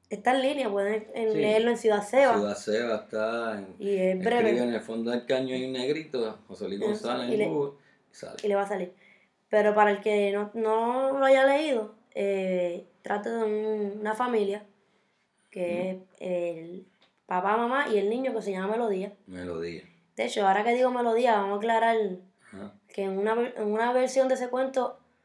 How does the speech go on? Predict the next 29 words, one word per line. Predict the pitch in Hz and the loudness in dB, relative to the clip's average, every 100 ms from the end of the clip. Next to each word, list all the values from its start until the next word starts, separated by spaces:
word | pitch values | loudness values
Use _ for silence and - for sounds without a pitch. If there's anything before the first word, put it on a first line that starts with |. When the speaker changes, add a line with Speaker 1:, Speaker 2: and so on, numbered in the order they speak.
| _ _ _ | _ _ _
Speaker 1:
sale, | - 214 226 254 - - | 0 4 4 2 -4 -8
el, | 240 233 233 | -4 -4 -4
el | 220 220 | -4 -4
niño | 226 240 | -2 -2
se | 247 | 2
llama | 262 254 | 2 2
Melodía, | 269 269 269 220 196 - - _ _ _ _ | 2 6 6 4 0 -6 -20 _ _ _ _
y | - 214 | -8 -4
posteriormente | 214 214 - 208 220 247 269 269 233 | -2 -2 0 4 4 4 0 0 -2
José | 214 214 | 0 0
Luis | 208 | 0
González | 226 240 254 - - - | 0 0 0 -2 -10 -6
publica | 240 233 233 240 240 - | -2 0 0 2 0 -2
nuevamente | 214 220 233 240 240 | -2 0 0 -2 -4
el | 233 | 0
cuento, | 262 262 269 214 - _ _ - | 2 2 0 -6 -8 _ _ -8
pero | 202 202 | -4 -4
en, | 196 190 190 | -2 -4 -6
en | 208 | -4
lugar | 202 202 | -2 -2
de | 226 | -2
Melodía | 240 240 247 262 240 - | -2 -2 2 2 2 -2
le | 202 | -6
llama | 196 214 | -4 -4
Macarín | 214 196 180 196 190 - - | -4 -4 -4 -4 -8 -12 -14
Speaker 2:
Macarín. | 98 95 - 175 90 92 _ - | -8 -8 -6 -8 -8 -12 _ -6
Speaker 1:
al | 190 196 | -2 2
niño, | 220 196 175 _ _ _ _ _ - | 2 2 -4 _ _ _ _ _ 0
que | 220 214 208 202 202 196 190 185 185 | 4 4 2 0 -2 -6 -6 -6 -8